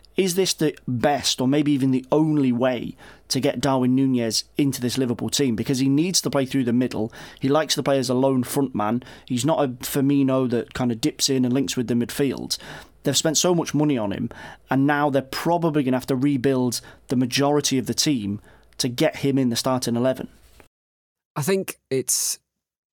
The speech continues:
Speaker 2: a little bit early to kind of write him off that he can't fit into any other formation other than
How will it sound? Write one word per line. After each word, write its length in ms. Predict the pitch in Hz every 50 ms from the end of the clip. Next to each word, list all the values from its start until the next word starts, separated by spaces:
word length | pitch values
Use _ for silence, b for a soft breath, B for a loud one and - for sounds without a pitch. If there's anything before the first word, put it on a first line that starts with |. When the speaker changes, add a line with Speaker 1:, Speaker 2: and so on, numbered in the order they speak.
| _ _ _
Speaker 2:
a 40 | 131
little 240 | 139 151 139 131 123
bit 120 | 131 123 110
early 300 | 123 123 120 113 110 107
to 300 | - - 113 107 104 98 -
kind 200 | - 120 110 104
of 120 | 104 98
write 380 | 104 110 117 110 110 104 - -
him 120 | 110 107
off 220 | 110 104 95 - -
that 120 | - 107
he 60 | 110
can't 280 | - - 117 110 110 -
fit 200 | - - 101 101
into 400 | 110 107 104 90 - - 113 110
any 160 | 110 107 104
other 160 | 101 101 101
formation 640 | 98 - - 110 101 101 107 104 101 98 - - 104
other 220 | 101 101 98 101
than 380 | 98 104 104 101 95 95 92